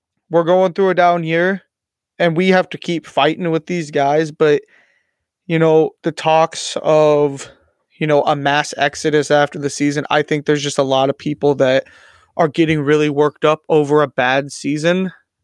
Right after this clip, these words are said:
and it sucks. But at the end of the day, we just have to <laughs> let it play out, and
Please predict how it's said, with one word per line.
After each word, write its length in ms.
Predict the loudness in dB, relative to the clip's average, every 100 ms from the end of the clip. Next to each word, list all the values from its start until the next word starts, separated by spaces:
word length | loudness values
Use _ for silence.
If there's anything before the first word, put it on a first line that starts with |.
| _ _ _ _
and 520 | -6 -4 -4 -4 -8 -8 -6
it 160 | -6
sucks. 720 | -6 -12 -4 0 0 -4 -14 -16 _ _ _ _ _ _ -2
But 260 | 0 0
at 160 | -2 -4
the 180 | -2 0
end 160 | 0
of 60 | -2
the 80 | -4
day, 520 | 0 2 2 2 -2 _ _ _ _ _ _ _ _ _ -12
we 140 | -6
just 160 | -4 -4
have 200 | -4 -4
to 80 | -4
<laughs> 180 | -4 -4
let 100 | -4
it 140 | -6
play 320 | -4 0 2
out, 300 | 2 2 0 -4
and 360 | -8 -8 -10